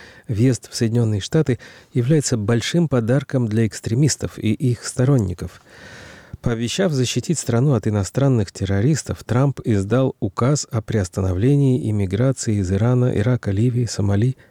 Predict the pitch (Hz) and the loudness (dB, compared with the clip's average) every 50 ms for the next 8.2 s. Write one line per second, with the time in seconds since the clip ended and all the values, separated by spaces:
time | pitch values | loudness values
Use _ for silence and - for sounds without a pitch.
0 | _ _ _ - - - 131 143 156 135 127 110 92 - - 110 101 120 135 131 | _ _ _ -6 -2 2 4 4 4 4 2 0 -2 -4 -6 -2 0 0 0 0
1 | 113 - - 101 98 92 - 135 143 139 131 127 123 117 110 104 101 98 95 92 | -2 -2 -4 -6 -6 -2 0 2 2 2 2 2 2 2 2 0 0 0 0 -2
2 | 98 107 123 120 104 _ - - 92 92 117 135 123 107 _ - - - - - | 0 0 0 0 -2 _ -8 -8 -4 0 2 2 2 0 _ -10 -20 -20 -20 -20
3 | - _ _ 110 - - 117 104 98 95 117 120 107 98 - - - 123 120 107 | -20 _ _ -6 -2 0 0 2 2 0 0 0 0 -2 -2 -2 0 0 0 0
4 | 104 110 107 - - 110 107 120 151 160 123 92 92 85 - _ - - - - | 0 -2 -2 -2 -2 0 2 4 4 2 2 0 -2 -6 -8 _ -20 -20 -20 -20
5 | - _ - - 82 90 101 135 135 123 113 101 90 90 90 87 _ _ _ _ | -20 _ -14 -10 -6 -4 0 2 2 2 2 2 0 -2 -4 -6 _ _ _ _
6 | _ - - - - - - 123 117 104 95 95 - - - _ - 107 110 101 | _ -10 -8 -8 -8 -4 -2 2 2 2 2 0 -4 -6 -4 _ -2 -2 -2 -2
7 | - - 98 92 - - - 156 _ _ _ - 117 117 131 143 123 101 92 - | -2 -4 -4 -4 -4 -8 -12 -14 _ _ _ -2 0 2 2 2 2 0 -2 -6
8 | _ - - | _ -14 -18